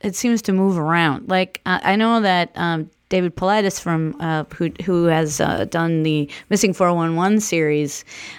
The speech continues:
uh, he has presented on, and, and one of his books covers, uh, similar river deaths, um, in, uh, England, in Manchester.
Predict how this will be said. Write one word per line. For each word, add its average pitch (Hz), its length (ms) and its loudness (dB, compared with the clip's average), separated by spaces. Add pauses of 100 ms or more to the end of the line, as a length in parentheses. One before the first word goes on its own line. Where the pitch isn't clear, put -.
(100)
uh, 175 300 4
he 247 440 4
has 190 240 4
presented 170 600 2
on, 160 200 2
and, 156 200 2
and 165 180 -2
one 175 140 2
of 180 80 2
his 156 120 0
books - 380 -2
covers, 175 760 2
uh, 165 400 0
similar 185 420 0
river 180 260 2
deaths, 170 440 2 (480)
um, 170 400 0 (100)
in, 180 540 2 (160)
uh, 165 440 0
England, 202 360 2
in 160 100 0
Manchester. 175 680 0